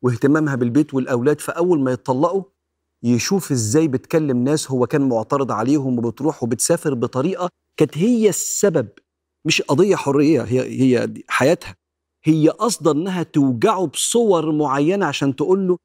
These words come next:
"شايف اللي أنت كنت زعلان منه؟ أنا بقيت حرة منك دلوقتي". فنتفاجئ إن الواحد بيعمل تصرفات مش متسقة مع سلوكياته ولا أخلاقه ولا قيمه،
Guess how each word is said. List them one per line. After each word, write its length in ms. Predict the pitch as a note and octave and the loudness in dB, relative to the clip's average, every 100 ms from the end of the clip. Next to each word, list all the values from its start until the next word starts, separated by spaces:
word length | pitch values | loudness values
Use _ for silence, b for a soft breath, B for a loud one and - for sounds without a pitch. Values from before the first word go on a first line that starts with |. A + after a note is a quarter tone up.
| _ _ | _ _
"شايف 500 | - - F3 G3 F#3 | -2 2 4 4 2
اللي 140 | C#3+ F3 | 0 -2
أنت 120 | F3+ | -2
كنت 200 | D#3 C3+ | -4 -4
زعلان 260 | C3 D3+ F3 | -2 0 0
منه؟ 200 | F#3+ D3 | 0 0
أنا 100 | B2+ | 0
بقيت 240 | D#3+ - | -2 -4
حرة 420 | - F#3 G3 D3 | -10 -2 0 0
منك 280 | D3 D#3 C3+ | 0 0 0
دلوقتي". 500 | A2+ A#2+ C3 - - _ _ _ _ _ - | -2 -2 -2 -6 -20 _ _ _ _ _ -2
فنتفاجئ 640 | C3+ C3 - A3+ F3 D#3+ | 0 0 2 2 2 -2
إن 120 | C3+ | 0
الواحد 440 | C3 D3 E3+ D3+ B2+ | 2 0 -2 -6 0
بيعمل 320 | E3+ E3+ D3 | 0 2 -2
تصرفات 540 | - B2+ C3+ B2+ C3+ | -2 -4 -2 -2 -4
مش 140 | B2+ C3 | -4 -2
متسقة 600 | C#3+ - A#3 - - E3+ | -2 0 -2 0 -2 -2
مع 180 | E3+ E3+ | -2 -2
سلوكياته 680 | - C#3+ B2 C#3 D#3 C#3 | 0 0 0 2 2 0
ولا 240 | B2+ E3 C#3 | -2 -2 -4
أخلاقه 320 | - D#3+ D#3 | -4 -2 0
ولا 180 | D#3 D3+ | 0 0
قيمه، 400 | - F#3+ G3 | 0 0 0